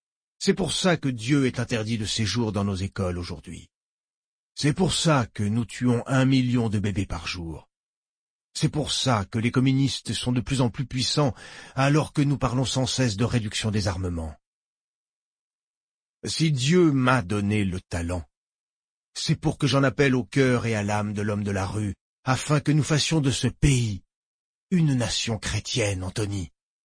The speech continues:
Et c'est pour ça que vous voulez que je vous aide.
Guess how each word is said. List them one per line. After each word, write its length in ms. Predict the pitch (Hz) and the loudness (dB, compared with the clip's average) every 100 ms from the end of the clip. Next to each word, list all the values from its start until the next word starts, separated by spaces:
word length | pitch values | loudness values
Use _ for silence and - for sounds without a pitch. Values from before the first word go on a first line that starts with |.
| _ _ _ _ _ _ _ _ _ _ _ _ _ _ _ _ | _ _ _ _ _ _ _ _ _ _ _ _ _ _ _ _
Et 240 | 127 135 135 | -2 0 0
c'est 180 | 151 | -2
pour 220 | - 156 - | -4 -4 -2
ça 200 | 185 180 | -2 -2
que 160 | 147 | -2
vous 120 | 131 | -2
voulez 200 | 120 139 | 0 -2
que 120 | 127 123 | 0 -2
je 80 | |
vous 160 | 147 139 | -2 2
aide. 240 | 127 135 | 2 2